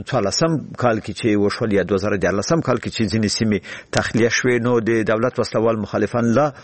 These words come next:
زورور شول، هغه سیکانه به وشي. اه، ستاسو تبصره څه ده؟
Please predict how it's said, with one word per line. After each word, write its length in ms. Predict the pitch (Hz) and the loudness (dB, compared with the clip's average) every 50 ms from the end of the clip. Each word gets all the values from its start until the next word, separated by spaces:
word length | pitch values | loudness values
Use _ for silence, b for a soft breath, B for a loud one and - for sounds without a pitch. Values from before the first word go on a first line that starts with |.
| B B - | B B -8
زورور 460 | 107 90 113 113 98 104 104 110 110 | -2 0 0 2 2 2 2 0 0
شول، 280 | - - - 117 101 B B B B B | 0 -2 -2 -2 -2 B B B B B
هغه 200 | - 143 147 165 | -4 -2 -2 -2
سیکانه 440 | 151 - - 131 - 110 101 101 104 | -2 -2 -4 -4 -4 -4 -2 -2 -2
به 120 | 95 107 | 0 0
وشي. 260 | 110 107 101 - - 110 B B B B B - | 0 0 0 -2 -2 -4 B B B B B -6
اه، 180 | - - - 123 | -2 0 0 0
ستاسو 340 | - - - 135 - - - | 2 0 0 -2 -2 -4 -4
تبصره 380 | - 120 - - 135 123 120 | -4 -4 -2 -2 -2 -2 -2
څه 180 | 113 - - 95 | -4 -4 -4 -6
ده؟ 120 | 87 87 | -6 -8